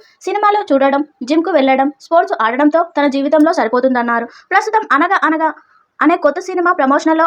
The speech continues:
సుమంత్ బిజీగా ఉన్నాడు. ప్రస్తుతం ఎన్టీవీకి ఇచ్చిన ఇంటర్వ్యూలో పరిశీలిస్తే జీవితాంతం ఒంటరిగానే ఉండాలని నిర్ణయించుకున్నారట సుమంత్. కీర్తిరెడ్డిని ప్రేమించి పెళ్లి చేసుకున్న తర్వాత వ్యక్తిగత కారణాలతో వీరిద్దరు కూడా విడిపోయారు. ఆ తర్వాత సుమంత్ ఇంతవరకు పెళ్లి ఆలోచన లేదన్నాడు.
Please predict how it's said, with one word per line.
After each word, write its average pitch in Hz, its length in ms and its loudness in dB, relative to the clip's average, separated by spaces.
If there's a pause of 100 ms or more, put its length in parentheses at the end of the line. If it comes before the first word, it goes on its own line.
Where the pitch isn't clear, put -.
(160)
సుమంత్ 294 360 0
బిజీగా 254 360 0
ఉన్నాడు. 220 380 -4
ప్రస్తుతం 403 440 -2
ఎన్టీవీకి 392 440 2
ఇచ్చిన 320 240 -2
ఇంటర్వ్యూలో 320 480 2
పరిశీలిస్తే 320 540 -4
జీవితాంతం 311 520 0
ఒంటరిగానే 320 420 -2
ఉండాలని 294 420 2 (240)
నిర్ణయించుకున్నారట 294 760 2
సుమంత్. 202 380 -8 (840)
కీర్తిరెడ్డిని 415 540 0
ప్రేమించి 320 360 2
పెళ్లి 277 200 0
చేసుకున్న 311 340 0
తర్వాత 294 340 2
వ్యక్తిగత 320 420 0
కారణాలతో 302 480 2
వీరిద్దరు 262 400 -2
కూడా 285 200 0
విడిపోయారు. 202 480 -4 (100)
ఆ 339 100 4
తర్వాత 403 380 0
సుమంత్ 311 360 -2 (120)
ఇంతవరకు 302 400 0
పెళ్లి 302 240 2
ఆలోచన 294 380 2
లేదన్నాడు. 202 480 -2